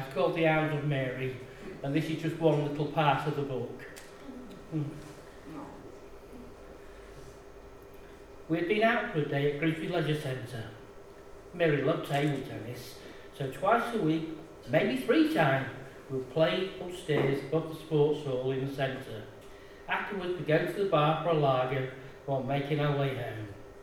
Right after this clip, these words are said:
On the wall, someone had put a picture of Blackpool advertising a trip to see the illuminations. The trip had already gone, but I asked Mary if she would like to go and see the illuminations and maybe take in a show,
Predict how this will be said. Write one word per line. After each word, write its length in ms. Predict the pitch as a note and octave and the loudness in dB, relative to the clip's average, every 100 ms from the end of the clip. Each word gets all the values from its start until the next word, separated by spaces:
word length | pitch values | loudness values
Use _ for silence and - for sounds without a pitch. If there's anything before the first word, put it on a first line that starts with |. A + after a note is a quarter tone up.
| - - - - - - - | -18 -18 -18 -18 -18 -8 -2
On 120 | A3+ | 2
the 40 | |
wall, 400 | C4 G3 F#3+ F#3+ | 6 8 6 2
someone 300 | F#3+ F3 D#3+ | 0 2 2
had 160 | D3 - | 0 0
put 140 | D#3+ | 0
a 40 | D3+ | 2
picture 460 | - G#3+ - D3+ | 4 4 4 0
of 100 | D3 | 0
Blackpool 560 | F3+ F3+ - C3+ C3 B2+ C3+ | 0 -2 -2 -2 -2 -2 -2
advertising 600 | C#3 - F3 D#3+ D3+ D3+ | -4 -4 0 2 4 2
a 80 | |
trip 320 | D3+ E3+ - C#3+ | 0 -2 -2 -4
to 120 | - | -2
see 160 | D3 | 0
the 640 | C#3+ C#3+ C#3+ - - - D3 | 2 2 0 -4 -10 2 8
illuminations. 960 | D3+ D3 D3 D3 C#3+ D3 B2+ A2+ A2 - - - - - - - - - | 10 10 8 6 2 0 -4 -6 -8 -10 -14 -18 -18 -18 -18 -18 -18 -14
The 80 | - | -10
trip 400 | - E3+ - - | -4 -2 -2 -6
had 100 | B2+ | 4
already 340 | D3+ C#3+ B2+ | 6 6 2
gone, 440 | - D3+ A#2+ A2+ - - - - - - - - - - | 2 2 2 -2 -8 -14 -18 -18 -18 -18 -18 -18 -8 -4
but 220 | D3 E3+ | -2 2
I 140 | E3+ | 2
asked 240 | A3+ A3+ G#3 | 2 0 2
Mary 300 | F3+ C#3 C3+ | 4 4 2
if 140 | - | 0
she 80 | D#3+ | 0
would 120 | D3 | 6
like 260 | E3 D#3+ E3+ | 6 6 2
to 60 | |
go 160 | D#3+ D#3 | 2 4
and 360 | C3 D3+ C#3 | 4 2 0
see 200 | - A#3+ | 0 -2
the 180 | A3+ C3+ | 0 2
illuminations 720 | C3 B2+ C3 B2+ - C3 A#2 A2 - | 0 0 -2 -2 -2 -6 -6 -8 -4
and 100 | D#3 | 2
maybe 320 | D#3+ D#3+ D3+ | 4 4 2
take 280 | D#3+ D3 D3+ | 2 2 2
in 80 | D#3+ | 0
a 120 | D#3+ | 0
show, 320 | G#3+ G3+ A#2+ | 2 2 0